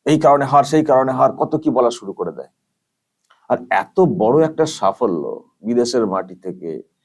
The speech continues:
টি টোয়েন্টি ওয়ার্ল্ড কাপ জিতে, জিতেছে আমাদের দেশ, কাপ নিয়ে আসছে, তাতে কোনো উচ্ছ্বাস নেই। আমি সোশ্যাল পেজগুলো যে-, যেগুলোতে তারা ফটর ফটর করেন সেগুলো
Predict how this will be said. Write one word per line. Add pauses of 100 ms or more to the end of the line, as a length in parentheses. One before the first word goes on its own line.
(720)
টি
টোয়েন্টি
ওয়ার্ল্ড
কাপ
জিতে, (520)
জিতেছে
আমাদের
দেশ, (180)
কাপ
নিয়ে
আসছে, (2250)
তাতে
কোনো
উচ্ছ্বাস
নেই। (2750)
আমি
সোশ্যাল
পেজগুলো
যে-,
যেগুলোতে
তারা
ফটর
ফটর
করেন
সেগুলো